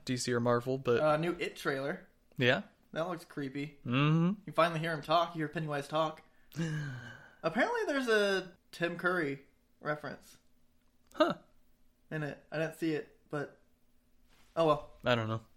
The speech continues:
Speaker 2: Yep, okay.
Speaker 1: All right.
Speaker 2: What are you talking about, Matt?
Speaker 1: We're talking about the Marvel Netflix universe, so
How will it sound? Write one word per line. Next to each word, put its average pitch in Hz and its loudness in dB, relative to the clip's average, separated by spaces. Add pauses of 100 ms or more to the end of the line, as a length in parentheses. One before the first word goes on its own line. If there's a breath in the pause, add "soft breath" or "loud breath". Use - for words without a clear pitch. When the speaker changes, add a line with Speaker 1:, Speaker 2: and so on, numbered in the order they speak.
(300)
Speaker 2:
Yep, 240 2
okay. 180 4 (300)
Speaker 1:
All 151 8
right. 180 6
Speaker 2:
What 185 -4
are - 4
you 185 0
talking 202 6
about, 156 4
Matt? 165 2 (260)
Speaker 1:
We're 185 6
talking 160 8
about 147 6
the 131 8
Marvel 147 4
Netflix 139 0
universe, 110 -4
so 117 4